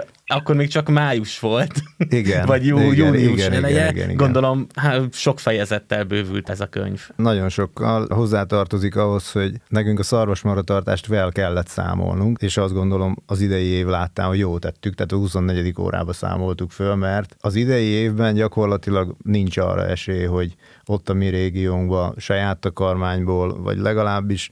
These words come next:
Speaker 2: jelentős, igen jelentős gazdasági veszteség nélkül az ember állatot tudjon tartani. Tehát gyakorlatilag, mint ahogy a beszélgetés elején is mondtam,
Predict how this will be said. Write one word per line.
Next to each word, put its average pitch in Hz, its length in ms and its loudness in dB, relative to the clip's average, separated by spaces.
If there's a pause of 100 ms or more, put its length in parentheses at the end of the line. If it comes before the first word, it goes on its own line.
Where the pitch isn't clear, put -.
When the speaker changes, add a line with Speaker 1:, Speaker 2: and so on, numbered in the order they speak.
Speaker 2:
jelentős, 113 760 2
igen 107 280 2
jelentős 90 760 -2 (260)
gazdasági 92 500 -2
veszteség 90 440 -4
nélkül 90 320 -2
az 87 120 -2
ember 90 240 0
állatot 87 380 -4
tudjon 90 360 -4
tartani. 90 440 -2
Tehát 92 220 -4
gyakorlatilag, 101 640 -2
mint 95 180 0
ahogy 92 120 0
a 92 40 -2
beszélgetés 92 580 -4
elején 92 300 -2
is 92 120 -4
mondtam, 95 380 -2